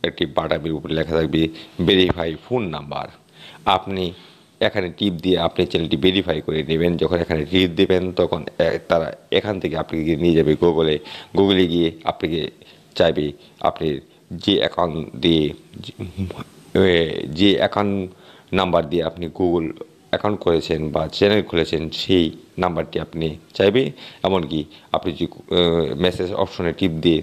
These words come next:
তারপর আপনি, এ, সেন্ড করবেন, তারপর বে-, ছয়টি কোড নাম্বার আসবে, কোড নাম্বারটি ওকে করে আপনি আবার সেন্ড করে দেবেন, তারপর চ্যানেলটি ভেরিফাই হয়ে যাবে। ভেরিফাই হয়ে গেলে চ্যানেলটি আপনার র্যাঙ্কিংয়ে উঠবে। ও, সে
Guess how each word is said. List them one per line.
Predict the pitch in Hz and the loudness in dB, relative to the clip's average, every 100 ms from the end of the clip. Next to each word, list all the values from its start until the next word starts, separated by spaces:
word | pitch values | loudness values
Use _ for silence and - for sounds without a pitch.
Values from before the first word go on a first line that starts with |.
| - | 0
তারপর | 82 - 82 | -4 0 0
আপনি, | 87 - 85 78 - - _ - | 0 0 -2 -2 -12 -20 _ 2
এ, | 85 85 80 78 71 57 71 | 6 6 4 2 -2 -2 0
সেন্ড | - 104 104 | 2 0 2
করবেন, | 104 117 113 | 0 0 -2
তারপর | 90 80 | -4 -4
বে-, | 67 90 | -4 -4
ছয়টি | - - 107 107 101 - - - _ - - _ - - | -4 0 0 0 -6 -6 -20 -20 _ -20 -20 _ -10 2
কোড | 98 - | 2 2
নাম্বার | 95 95 | 0 2
আসবে, | 98 98 117 117 | 0 0 -4 -2
কোড | 92 85 | -6 -4
নাম্বারটি | 80 78 85 78 - - - - | -2 0 0 -4 -4 -14 -4 -4
ওকে | - 87 | -2 -2
করে | 82 80 | 0 -2
আপনি | - 76 | -2 0
আবার | 76 - | 2 2
সেন্ড | 87 85 | -2 -2
করে | 87 | 2
দেবেন, | 101 101 | 2 2
তারপর | 92 80 - - | 0 -4 -4 -4
চ্যানেলটি | 87 78 80 80 | -2 -2 -2 0
ভেরিফাই | 92 85 78 78 | 0 0 -2 0
হয়ে | 80 | 0
যাবে। | 73 76 73 - - - | 0 -2 -4 -8 -14 0
ভেরিফাই | 107 117 101 | 2 2 0
হয়ে | 98 98 | 4 2
গেলে | 85 87 | 2 -6
চ্যানেলটি | 90 85 - | -4 -6 -2
আপনার | 78 - 76 | -4 -2 2
র্যাঙ্কিংয়ে | 82 90 87 87 87 | 2 2 2 4 4
উঠবে। | 80 92 87 - - - | 2 0 -2 -6 -16 0
ও, | 90 87 | 2 2
সে | - 87 | 2 0